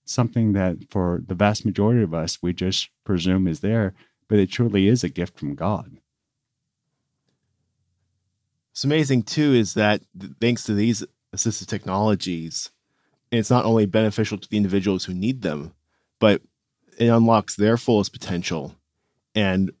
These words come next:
Speaker 2: we often have great gifts and blessings from these people who are able to, thanks to the assistive technologies,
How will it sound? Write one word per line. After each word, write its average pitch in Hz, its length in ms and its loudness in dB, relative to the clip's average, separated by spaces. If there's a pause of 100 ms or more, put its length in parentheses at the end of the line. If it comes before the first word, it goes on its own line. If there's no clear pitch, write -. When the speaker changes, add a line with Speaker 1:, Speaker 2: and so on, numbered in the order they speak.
Speaker 2:
we 107 200 2
often 101 460 2
have 98 460 -4 (140)
great 98 320 -2
gifts - 520 -2 (420)
and 95 120 -2
blessings 98 760 -2 (260)
from 95 380 -2 (340)
these 101 140 -2
people 92 440 -2
who 95 360 -2
are 85 260 -6
able 90 300 -4
to, 87 460 -6 (500)
thanks 110 340 -2
to 110 60 -4
the 98 60 2
assistive 90 320 -4
technologies, 87 880 -4